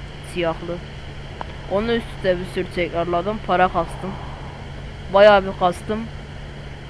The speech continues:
Yüz bir de ne buna verdim. İki yüze motor aldım. Bakın,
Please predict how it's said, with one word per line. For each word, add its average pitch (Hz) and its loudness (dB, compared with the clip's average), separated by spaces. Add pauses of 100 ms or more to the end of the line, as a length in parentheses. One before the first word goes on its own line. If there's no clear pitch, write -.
(960)
Yüz 185 -4
bir 233 2 (720)
de 202 2
ne 220 2
buna 202 4
verdim. 196 4 (180)
İki - 0
yüze 226 4
motor 220 2
aldım. 185 4 (1120)
Bakın, 190 2